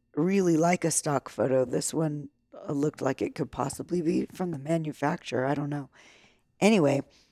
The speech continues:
in my very non-scientific, uh,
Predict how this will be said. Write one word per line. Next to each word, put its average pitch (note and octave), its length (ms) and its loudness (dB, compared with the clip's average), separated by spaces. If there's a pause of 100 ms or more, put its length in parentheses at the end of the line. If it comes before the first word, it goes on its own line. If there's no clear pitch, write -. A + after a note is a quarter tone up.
(240)
in E3+ 180 4
my E3 180 6
very F3 280 4
non-scientific, D#3+ 1120 2 (420)
uh, B2+ 220 6